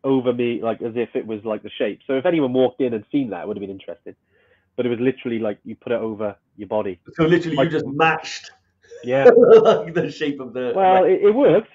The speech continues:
Speaker 1: I didn't die, so happy
Speaker 2: Yeah.
Speaker 1: days. <laughs> Yeah, that was back in the day. Um, but no, yeah, I, we don't recommend taking wetsuits on, on these trips. Um, you know,
Speaker 2: No.
Speaker 1: maybe if we ever start a brand called Eversurf,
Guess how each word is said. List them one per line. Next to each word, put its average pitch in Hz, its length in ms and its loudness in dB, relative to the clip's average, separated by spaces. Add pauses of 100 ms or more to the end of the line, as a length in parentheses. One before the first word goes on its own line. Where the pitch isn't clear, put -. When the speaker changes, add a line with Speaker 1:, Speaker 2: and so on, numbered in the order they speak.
Speaker 1:
I 156 80 -4
didn't 160 220 -2
die, 151 400 -2 (160)
so 139 260 -2
happy 160 220 -4
Speaker 2:
Yeah. - 720 -12 (120)
Speaker 1:
days. 147 80 -4 (120)
<laughs> 135 80 -8 (420)
Yeah, 127 120 0
that 143 80 2
was 131 120 -2
back 117 200 -4
in 123 100 -6
the 110 60 -8
day. 107 260 -12 (400)
Um, 135 460 -2 (160)
but 135 240 -4
no, 123 140 0
yeah, 120 260 -2
I, 127 80 -6
we 135 180 -10
don't 190 160 -2
recommend 175 400 -4
taking 143 300 -8
wetsuits 117 420 -8 (400)
on, 104 80 -10 (200)
on 101 40 -16
these 101 240 -14
trips. - 300 -12
Um, 104 340 -10 (160)
you 117 120 -10
know, 101 100 -8
Speaker 2:
No. 113 80 -12
Speaker 1:
maybe 147 420 0 (360)
if - 140 -12
we 131 140 -4
ever 120 420 -2 (100)
start 117 260 -4
a - 20 -10
brand 117 380 -10
called 110 200 -14
Eversurf, 135 540 -8